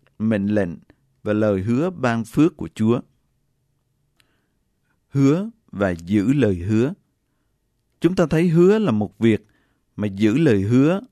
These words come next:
lại là một việc khác. Hơn hai mươi năm trước, khi Gia-cốp chạy trốn anh của ông, Chúa đã hiện ra và hứa, "Ta ở cùng ngươi, ngươi đi đâu sẽ theo gìn giữ đó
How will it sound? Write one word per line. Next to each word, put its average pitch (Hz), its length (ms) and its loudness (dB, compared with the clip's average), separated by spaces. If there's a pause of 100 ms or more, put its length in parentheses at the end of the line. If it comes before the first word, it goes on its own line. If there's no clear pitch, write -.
(120)
lại 92 200 -6
là 98 120 -4
một 92 160 -8 (100)
việc 95 260 -4
khác. 127 280 -4 (1200)
Hơn 151 300 4
hai 147 160 4
mươi 143 160 2
năm 131 280 0
trước, 170 240 2 (480)
khi 160 140 -4
Gia-cốp 160 480 0
chạy 92 160 -2
trốn 131 320 -2
anh 135 300 -2
của 104 140 -6
ông, 120 240 -2 (500)
Chúa 151 220 2
đã 156 120 0
hiện 104 340 -2
ra 127 340 -2 (240)
và 95 160 -4
hứa, 110 380 0 (760)
"Ta 127 180 0
ở 104 240 0
cùng 120 280 0
ngươi, 139 280 6 (460)
ngươi 147 180 4
đi 143 140 4
đâu 139 280 2
sẽ 107 200 -4
theo 143 220 -4
gìn 113 360 0
giữ 87 220 -4
đó 135 360 -2